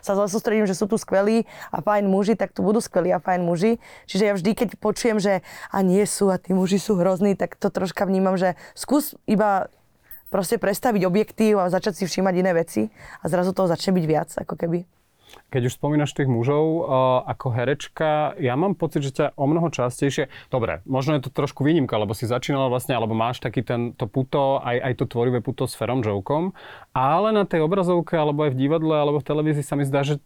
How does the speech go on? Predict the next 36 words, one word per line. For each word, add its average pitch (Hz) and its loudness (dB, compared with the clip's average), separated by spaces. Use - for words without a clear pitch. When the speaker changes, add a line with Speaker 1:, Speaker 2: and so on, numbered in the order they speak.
Speaker 2:
že 139 -2
skôr 147 -2
ťa 185 -2
dávajú 147 0
dokopy 135 -2
so 120 -2
ženami. 104 -2
Tak - -8
s - -20
kým - -2
sa 151 -2
lepšie 113 -6
robí? 117 -6
So 139 -4
ženami 143 0
alebo 117 -4
s 110 -6
mužmi? 120 -12
Speaker 1:
Hm. 214 0
To 285 0
si 311 0
mal 330 2
dobrú 262 4
otázku. 190 0
Musím 269 2
sa - 0
zamyslieť. 175 0
Ja 269 2
som 320 2
samozrejme 226 2
fanúšička 185 -2
žien 165 2
a 143 0
Speaker 2:
Až - 0
túto? 139 4
Speaker 1:
šikovných. 175 2